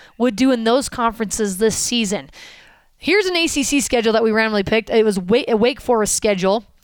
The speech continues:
They play Elon, Vanderbilt, Old Dominion, Georgia Tech, Clemson, Virginia Tech, Pitt, Florida State, Duke, N C State, Notre Dame, and Syracuse. Cleon, if B Y U played this schedule, what do you think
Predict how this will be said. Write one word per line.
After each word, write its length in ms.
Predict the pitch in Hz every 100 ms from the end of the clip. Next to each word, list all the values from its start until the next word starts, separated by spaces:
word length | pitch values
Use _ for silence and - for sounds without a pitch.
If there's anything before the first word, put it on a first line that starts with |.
| - -
They 140 | 214
play 380 | 208 226 214 208 -
Elon, 540 | 269 311 311 339 349 220
Vanderbilt, 580 | 202 226 240 214 214 -
Old 180 | 233 226
Dominion, 480 | 233 220 214 214 196
Georgia 340 | 214 254 220
Tech, 300 | - 220 -
Clemson, 580 | - 226 233 208 226 220 - - - _ _ -
Virginia 480 | 220 180 269 311 226
Tech, 340 | 269 262 -
Pitt, 280 | - 277 -
Florida 320 | - 269 240
State, 420 | - 269 254 202
Duke, 360 | 175 247 247 - _ -
N 160 | 240 247
C 180 | 262
State, 420 | 226 - 247 240 226
Notre 360 | 208 226 233
Dame, 220 | 214 214
and 160 | 208 185
Syracuse. 840 | - 247 233 202 - 196 190 - - - _ _ _ -
Cleon, 340 | 269 311 294
if 120 | 226
B 100 | 214
Y 100 | 311 311
U 140 | 277
played 360 | - 240 208 185
this 160 | 254
schedule, 640 | - 247 233 202 185 180 _
what 120 | 214
do 60 | 226
you 80 | 240
think 420 | - 214 202